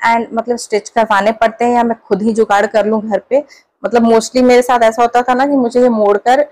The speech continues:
छोटा करना पड़ता था क्योंकि इतनी लंबी रहती थी, fitting अच्छी नहीं आती थी। And ये पहली बार ऐसा हुआ है कि इसमें fitting इतनी प्यारी आ रही है, इतनी कम price में इतना अच्छा फ्लेयर मिल रहा है ना घेर,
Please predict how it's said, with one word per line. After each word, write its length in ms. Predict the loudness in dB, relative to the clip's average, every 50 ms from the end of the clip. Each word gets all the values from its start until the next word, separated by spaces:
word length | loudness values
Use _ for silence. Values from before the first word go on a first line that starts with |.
| -8 -20 -20 _ -6
छोटा 280 | -2 0 0 2 0
करना 240 | 0 0 0 0 -2
पड़ता 300 | -2 -2 -4 -2 -2 -2
था 100 | -2 -4
क्योंकि 280 | -4 -4 -4 -4 -2 -4
इतनी 220 | -4 -2 0 2
लंबी 300 | 2 2 2 0 0 0
रहती 280 | 0 0 0 -2 -4 -8
थी, 280 | -6 -8 -10 -10 -12 _ _ _ _ _ _ _ _ _ _ _ _ _ _ _ _ _ _
fitting 280 | -4 -4 -2 0 0 0
अच्छी 220 | 0 -2 -2 -4
नहीं 120 | -2 0 0
आती 240 | 0 -2 -2 -4 -6
थी। 160 | -6 -8 -10 _ -18 -20 -20 -16 _ -2 0
And 260 | 2 2 2 0 -2 -8 _ -12 -12 -8 -4
ये 160 | -2 0 0 -2
पहली 460 | -2 -6 -12 -12 -10 -10 -8 -6 -2
बार 180 | 0 0 0
ऐसा 240 | 0 -2 -4 -4 -4
हुआ 260 | -2 -2 0 0 2
है 220 | 4 4 4 2 0
कि 260 | -2 _ -14 -16 -14 _ -16
इसमें 400 | -16 -8 -4 -2 0 0 0 -2 -4 -12 _ -20 _ _ _ _ _ -8 -4
fitting 460 | -4 -4 -2 0 2 2 2 2 0 -2 -8 _ _ _ _ _ _ _ -10
इतनी 460 | -10 -8 -8 -6 -4 -4 -2 -2 -2 -4 -2 0
प्यारी 340 | 0 2 2 2 2 2 2
आ 200 | 2 2 2 0
रही 240 | 0 -2 -2 -2 -2
है, 260 | -2 -2 -4 -4 _ _ _ _ _ _ _ _ _ _ _ _ _ _ _ _ _ -10
इतनी 280 | -6 -2 2 2 2 2
कम 280 | 2 2 0 0 0 0
price 280 | 0 0 0 0 0
में 100 | 0 0
इतना 420 | 0 0 -4 -4 -2 0 2 2 2
अच्छा 260 | 0 -2 -2 -2 -2
फ्लेयर 360 | -2 -2 -2 0 0 0 0
मिल 180 | 0 -2 -2 0
रहा 140 | 0 0
है 100 | 0 0
ना 80 | -2 -4
घेर, 580 | -6 -6 -10 -6 -2 0 2 2 2 2 0